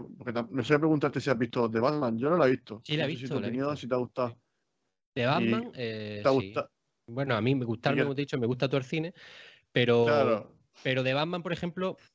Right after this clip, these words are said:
Speaker 2: Eh... He escuchado y leído posteriormente cosas bastante negativas que comprendo.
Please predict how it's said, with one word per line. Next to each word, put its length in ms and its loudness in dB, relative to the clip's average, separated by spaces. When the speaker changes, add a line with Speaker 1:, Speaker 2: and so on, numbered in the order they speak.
Speaker 2:
Eh... 960 -4
He 80 2
escuchado 2000 4
y 80 2
leído 460 4
posteriormente 640 2
cosas 500 2
bastante 460 0
negativas 460 0
que 140 -4
comprendo. 760 2